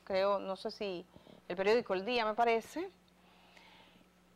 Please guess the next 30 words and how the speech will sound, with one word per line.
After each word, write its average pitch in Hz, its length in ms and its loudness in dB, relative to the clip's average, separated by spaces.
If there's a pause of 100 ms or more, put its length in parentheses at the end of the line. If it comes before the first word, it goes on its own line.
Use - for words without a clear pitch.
(260)
que 240 340 8
la 247 240 4
casa 285 320 2
de 269 120 6
él 277 120 2
llegaron 240 340 2
unos 254 200 -2
sujetos 226 420 -2
extraños 247 800 0
a 202 100 0
intimidar 202 840 0
o 180 160 2
acosar 175 500 -2 (160)
en 196 180 -6
unos 214 160 -2
motores, 175 560 -4 (120)
a 190 80 6
la 196 180 4
casa 254 380 0
del 214 180 0
director 196 480 -2
de 214 80 -2
informática 202 840 -2
de 185 140 -4
la 175 80 2
Junta 185 220 -4
Central 170 320 -4
Electoral, 143 440 -6 (220)
señor 185 320 -2
García. 196 560 -2